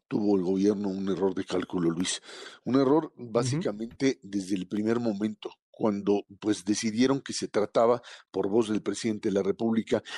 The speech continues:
Speaker 1: de una marcha ilegítima, como consideran que la oposición es ilegítima y cualquier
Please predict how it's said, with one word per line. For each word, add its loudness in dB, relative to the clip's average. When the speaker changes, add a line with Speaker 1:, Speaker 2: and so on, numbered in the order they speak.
Speaker 1:
de 2
una 4
marcha 0
ilegítima, 0
como -2
consideran 2
que 0
la 6
oposición 0
es -4
ilegítima -2
y 0
cualquier 2